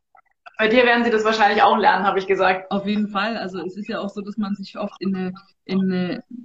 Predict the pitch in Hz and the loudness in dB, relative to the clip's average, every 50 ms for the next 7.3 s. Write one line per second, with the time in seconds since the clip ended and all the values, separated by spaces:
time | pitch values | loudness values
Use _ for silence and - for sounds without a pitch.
0 | - _ - 185 180 170 170 170 170 165 165 - - 165 175 180 180 180 180 170 | -12 _ -4 -2 -2 -2 -2 -4 -4 -4 -6 -6 -4 -2 -4 -4 -4 -2 -4 -2
1 | 170 160 160 - _ _ _ - - - _ _ - - - - - - - - | -2 -4 -6 -10 _ _ _ -20 -20 -20 _ _ -20 -20 -20 -20 -20 -12 -4 -2
2 | 202 214 208 202 202 202 - - 208 208 202 214 240 247 254 247 240 - - - | 0 0 0 0 -2 -4 -4 -4 -4 -2 -2 -2 -2 -2 -2 -2 -2 -2 -6 -12
3 | - 202 190 - - - 202 226 277 302 277 - 254 262 247 - - 226 233 247 | -10 -10 -10 -10 -12 -10 -10 -8 -6 -6 -6 -4 -2 -4 -4 -4 -4 -4 -2 -2
4 | 240 - - 269 247 - 302 262 - - - 202 208 214 208 208 202 208 214 220 | -2 -4 -6 -8 -8 -8 -10 -12 -14 -12 -8 -6 -4 -2 -2 -2 0 -2 -2 -4
5 | 220 - - _ _ _ _ _ - 208 208 208 208 - 208 208 208 208 - - | -6 -10 -20 _ _ _ _ _ -18 -16 -16 -14 -10 -6 -4 -2 -2 -2 -2 -4
6 | 208 214 226 220 226 214 - - 208 - 214 240 240 202 - - 214 202 220 285 | -6 -8 -8 -8 -8 -10 -8 -10 -10 -4 -2 -2 0 -2 -2 -2 0 0 2 0
7 | 339 - - - - 208 | -2 -4 -8 -16 -18 -18